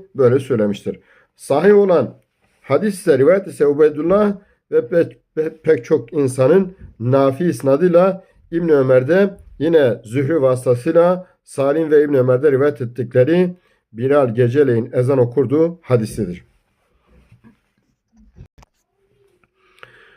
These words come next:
Tirmizi, Hammad'ın hadisi sahih olsaydı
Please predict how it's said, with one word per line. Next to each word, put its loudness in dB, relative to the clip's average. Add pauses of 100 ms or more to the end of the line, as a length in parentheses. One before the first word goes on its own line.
(160)
Tirmizi, 4 (440)
Hammad'ın 0
hadisi -2
sahih 0
olsaydı 0